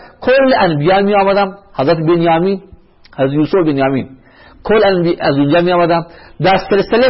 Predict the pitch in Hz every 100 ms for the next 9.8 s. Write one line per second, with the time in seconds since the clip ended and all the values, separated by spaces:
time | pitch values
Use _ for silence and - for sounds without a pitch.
0 | 220 214 202 262 262 - - - 240 220
1 | 185 160 185 156 208 202 202 202 202 196
2 | - - 185 185 247 240 202 196 180 254
3 | 220 202 190 214 240 220 233 - 190 175
4 | 220 185 175 151 139 131 120 - - 151
5 | 180 175 180 156 151 - 170 143 127 131
6 | - - 156 165 202 165 165 151 135 123
7 | 117 110 107 - _ _ _ - - -
8 | 180 170 214 151 135 131 151 156 - -
9 | - - _ 160 214 226 247 254